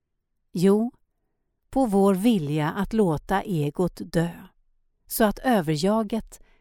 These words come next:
kan leva i oss. Så snart vi visar tecken på denna vilja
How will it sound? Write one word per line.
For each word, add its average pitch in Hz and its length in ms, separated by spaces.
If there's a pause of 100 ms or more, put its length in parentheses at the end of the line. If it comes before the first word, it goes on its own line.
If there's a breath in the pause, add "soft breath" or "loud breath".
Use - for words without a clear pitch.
kan 202 320
leva 185 480 (260)
i 165 220
oss. - 340 (1400)
Så - 240
snart 277 540
vi 185 260
visar 175 420
tecken 165 680 (300 soft breath)
på 196 120
denna 156 360
vilja 185 540